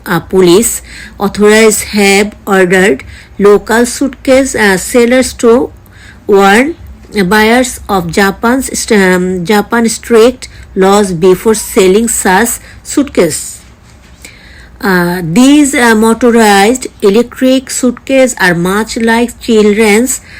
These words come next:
uh, scooters. They ru-, uh, they run on lithi-, uh, lithium iron battery, bat-, uh, batteries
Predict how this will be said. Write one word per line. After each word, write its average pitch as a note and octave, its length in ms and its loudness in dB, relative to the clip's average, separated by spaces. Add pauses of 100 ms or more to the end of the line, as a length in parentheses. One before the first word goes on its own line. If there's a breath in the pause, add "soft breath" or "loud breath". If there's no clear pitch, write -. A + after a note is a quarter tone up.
(200 loud breath)
uh, F#3 260 2
scooters. F3+ 920 -4 (520)
They C4+ 220 0
ru-, G#3 300 0 (160)
uh, G#3 100 -2
they B3+ 320 2
run G#3 500 0 (380 loud breath)
on G#3 480 0 (640)
lithi-, A3 520 0
uh, G3+ 240 2
lithium B3 580 0 (420)
iron G3+ 560 2 (320 loud breath)
battery, G#3+ 500 2
bat-, A3 280 -4
uh, G3+ 380 0
batteries A3 840 0